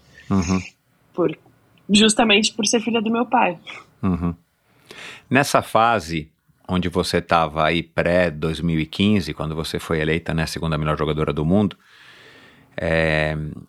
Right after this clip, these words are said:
Speaker 1: talvez aí tenha sido aí o teu ápice até agora, né? Eu tenho a impressão, dois mil e quatorze, dois mil e quinze, dois mil e dezesseis.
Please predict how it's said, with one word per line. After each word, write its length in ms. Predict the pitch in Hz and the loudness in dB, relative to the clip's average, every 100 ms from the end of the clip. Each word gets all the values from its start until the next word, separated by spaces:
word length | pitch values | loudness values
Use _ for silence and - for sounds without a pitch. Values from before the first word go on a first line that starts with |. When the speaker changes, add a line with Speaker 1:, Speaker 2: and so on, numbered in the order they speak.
| _ | _
Speaker 1:
talvez 380 | - 80 95 85 | 0 2 2 2
aí 140 | 87 | 2
tenha 240 | 95 90 87 | 2 0 0
sido 260 | - 85 | 0 0
aí 140 | 82 82 | 2 0
o 40 | |
teu 220 | 80 82 82 | 0 2 4
ápice 400 | 101 - - 82 | 4 0 -4 -4
até 220 | 80 85 | 0 0
agora, 420 | 76 90 101 82 | 2 4 4 2
né? 160 | 90 85 | 0 2
Eu 140 | 78 | 0
tenho 180 | - 80 | -2 -6
a 20 | |
impressão, 300 | 76 76 90 | -4 -4 -2
dois 140 | 78 | -2
mil 60 | 80 | -4
e 40 | |
quatorze, 360 | 80 71 90 80 | -4 -2 0 0
dois 180 | 80 76 | -6 -6
mil 100 | 78 | -8
e 40 | |
quinze, 280 | - 87 78 | -2 -2 -2
dois 140 | 78 | -4
mil 100 | 80 | -4
e 40 | 78 | -6
dezesseis. 600 | 76 78 - 95 92 | -4 -4 0 0 0